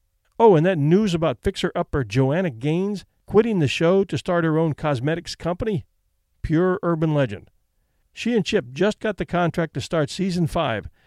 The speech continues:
and they enjoy what they're doing and plan to stay with it for the foreseeable future. Our second story has been floating around for a long time. "This really happened,"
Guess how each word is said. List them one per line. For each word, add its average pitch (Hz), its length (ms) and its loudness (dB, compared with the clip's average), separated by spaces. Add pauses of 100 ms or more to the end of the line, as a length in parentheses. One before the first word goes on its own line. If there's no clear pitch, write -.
(120)
and 104 120 -4
they 123 80 0
enjoy 127 320 2
what 202 120 -2
they're 208 140 2
doing 175 380 2 (240)
and 156 240 -2
plan 165 260 0
to 196 60 -2
stay 214 220 -2
with 139 160 2
it 135 100 -4 (240)
for 131 140 -2
the 120 80 -2
foreseeable 156 500 -2
future. 160 480 -6 (1300)
Our 117 120 0
second 240 300 2
story 139 280 4
has 151 60 4
been 135 160 0
floating 180 380 2
around 170 260 2
for 143 100 -4
a 120 60 2
long 143 340 0
time. 143 440 -2 (580)
"This 185 360 0
really 151 380 0
happened," 185 420 0